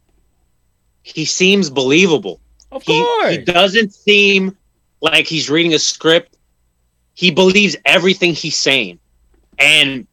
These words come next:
Speaker 1: it comes off very cool. Kinda like what X saying. He has a different swag about him.
Speaker 2: Mm-hmm.
Speaker 1: He comes off as a cool heel.
Speaker 2: Yeah.
Speaker 1: I like it.
Speaker 2: But, but again, it, this is what we've been asking for.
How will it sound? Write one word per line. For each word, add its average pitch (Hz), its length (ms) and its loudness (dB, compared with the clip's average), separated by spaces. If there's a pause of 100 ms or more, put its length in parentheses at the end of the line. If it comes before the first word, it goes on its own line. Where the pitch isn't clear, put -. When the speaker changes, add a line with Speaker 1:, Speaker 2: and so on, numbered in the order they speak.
(480)
Speaker 1:
it 147 240 2
comes 190 280 0
off 196 240 4
very 180 360 2
cool. 156 460 -2 (340)
Kinda 160 220 0
like 165 160 2
what 165 120 0
X 160 280 -2
saying. 131 180 0
He 135 60 -2
has 143 120 2
a 143 40 -6
different 160 260 -8
swag 170 360 -2
about 113 260 -2
him. 113 100 -10
Speaker 2:
Mm-hmm. 208 140 -12 (400)
Speaker 1:
He 214 200 0
comes 196 400 0
off 190 220 4
as 147 180 0
a - 60 2
cool 202 340 2
heel. 160 420 -2 (840)
Speaker 2:
Yeah. 160 260 2
Speaker 1:
I 185 60 4
like 190 160 2
it. - 100 -12 (840)
Speaker 2:
But, 226 160 2
but 220 100 6
again, 226 460 2 (380)
it, 190 380 2
this 180 260 2
is 240 80 4
what 220 160 6
we've 214 140 6
been 196 140 4
asking 165 500 4
for. 85 340 -2